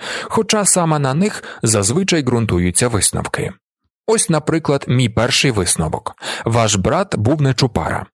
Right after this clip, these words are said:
Якщо ви уважно оглянете годинник знизу, то побачите, що футляр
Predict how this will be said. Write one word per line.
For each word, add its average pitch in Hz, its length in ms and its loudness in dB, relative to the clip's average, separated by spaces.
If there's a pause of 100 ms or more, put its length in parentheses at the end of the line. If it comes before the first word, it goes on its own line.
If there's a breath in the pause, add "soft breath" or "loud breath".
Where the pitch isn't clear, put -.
(340)
Якщо 110 400 0
ви 214 120 0
уважно 185 640 2
оглянете 147 540 0
годинник 123 580 0
знизу, 107 440 0 (340 loud breath)
то 123 140 0
побачите, 123 560 0
що - 200 0
футляр 113 580 0